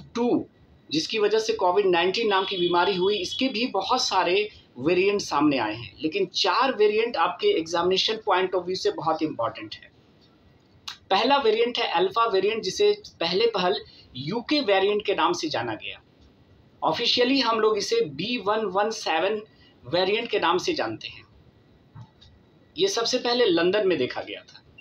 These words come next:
दूसरा variant है आपका beta variant, जिसे पहले पहल South Africa variant के नाम से जाना गया। Officially इसे हम बी वन थ्री फाइव वन के नाम से जानते हैं।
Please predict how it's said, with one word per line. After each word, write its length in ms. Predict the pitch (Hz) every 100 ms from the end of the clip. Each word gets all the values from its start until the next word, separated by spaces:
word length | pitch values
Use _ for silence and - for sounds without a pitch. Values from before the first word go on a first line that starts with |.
| - - - - - - -
दूसरा 360 | 214 - 277
variant 380 | 254 240 247 254
है 60 | 240
आपका 280 | 226 - 226 135
beta 280 | 170 208 233
variant, 360 | 208 220 233
जिसे 240 | 185 180 220 214
पहले 260 | 180 190
पहल 260 | 220 208 214
South 400 | 214 196 208 214
Africa 380 | 202 190 196 214
variant 380 | 185 175 190 202
के 80 | 190
नाम 180 | 175 180
से 160 | 180
जाना 260 | 160 160 165
गया। 260 | 160 180 226 - - -
Officially 480 | 156 196 190 220 226
इसे 220 | 214 220
हम 220 | 220 214 151
बी 220 | 175 220 180
वन 180 | 196 214 -
थ्री 160 | 202
फाइव 300 | 214 196 185 180
वन 140 | 190
के 100 | 185
नाम 180 | 170 160
से 260 | 160 233 269 - - -
जानते 440 | - 160 139 107 113
हैं। 220 | 113 104